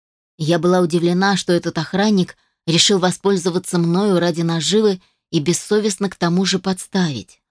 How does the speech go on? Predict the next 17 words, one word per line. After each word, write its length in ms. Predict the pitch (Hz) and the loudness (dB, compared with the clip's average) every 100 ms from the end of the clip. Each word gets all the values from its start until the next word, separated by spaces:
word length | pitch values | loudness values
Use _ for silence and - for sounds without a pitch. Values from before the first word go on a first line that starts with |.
| _ _ _ _ - | _ _ _ _ -4
А 180 | 160 156 | 0 0
Арслан — 640 | 139 - 185 226 220 175 _ _ _ | -4 -4 0 2 0 -2 _ _ _
какой 320 | - - 226 185 | -8 -2 -2 0
гнилой 340 | 220 226 226 | 2 2 0
человек. 760 | - 240 220 220 180 135 _ _ _ _ _ - - | 0 0 0 0 -2 -4 _ _ _ _ _ -20 -14
Фу, 220 | - 302 | -2 0
как 240 | - 190 - | 0 -6 -8
вспомню 500 | - - 320 240 185 | -10 0 4 4 4
его 180 | 190 | 2
хитрые 440 | 196 269 - 175 151 | 0 -2 0 0 2
глаза, 560 | 170 175 196 311 190 - _ _ - | 0 0 2 2 0 -4 _ _ -6
какие 240 | 180 214 | 0 2
он 120 | 208 196 | 2 4
мне 260 | 190 185 _ _ | 2 -2 _ _
слащавые 760 | - 185 185 - 233 185 175 156 | -2 2 4 4 4 4 2 4
речи 380 | 190 262 - 196 | 2 2 2 0
пел, 360 | - 165 139 | 2 0 -2